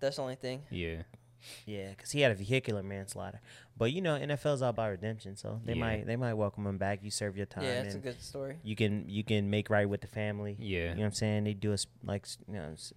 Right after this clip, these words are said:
Speaker 3: sens-, sensationalize it.
Speaker 2: Yeah.
Speaker 3: So
Speaker 1: Yeah.
Speaker 3: you never know.
Speaker 1: That
Speaker 3: It
Speaker 1: usually
Speaker 3: depends on the
Speaker 1: happens with
Speaker 3: time he
Speaker 1: bigger,
Speaker 3: gets.
Speaker 1: with bigger, with bigger players too. But I think it could still work a little bit. But
Speaker 3: Yeah.
Speaker 1: it's still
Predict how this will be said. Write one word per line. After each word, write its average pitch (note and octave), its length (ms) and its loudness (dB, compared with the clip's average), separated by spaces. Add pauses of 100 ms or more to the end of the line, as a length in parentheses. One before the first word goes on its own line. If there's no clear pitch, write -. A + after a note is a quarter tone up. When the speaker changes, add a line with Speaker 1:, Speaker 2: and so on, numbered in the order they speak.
(120)
Speaker 3:
sens-, - 540 -4 (160)
sensationalize G2+ 840 -4
it. G#2 120 -10
Speaker 2:
Yeah. E2+ 400 0 (120)
Speaker 3:
So G#2+ 180 -2
Speaker 1:
Yeah. B2 140 2
Speaker 3:
you B2+ 60 4
never D#3+ 200 6
know. D#3+ 140 8
Speaker 1:
That A#2 60 8
Speaker 3:
It - 80 4
Speaker 1:
usually B2+ 180 4
Speaker 3:
depends D#3+ 120 10
on D#3 60 12
the C3+ 60 8
Speaker 1:
happens B2+ 100 4
with C#3+ 60 6
Speaker 3:
time C3+ 100 6
he D3+ 80 8
Speaker 1:
bigger, C#3+ 180 6
Speaker 3:
gets. - 20 2
Speaker 1:
with C#3 120 -2
bigger, C#3+ 340 0 (200)
with C#3 100 -12
bigger B2+ 220 -4
players B2 380 -4
too. B2 200 -8
But A#2 220 -6
I B2+ 80 -2
think C#3 200 -4
it G2 140 -10
could A2 120 -14
still F2+ 280 -10
work C#3+ 220 -12
a - 80 -12
little - 160 -10
bit. - 280 -10
But B2 100 -2
Speaker 3:
Yeah. G#2+ 60 0
Speaker 1:
it's - 280 -2
still A#2+ 260 -10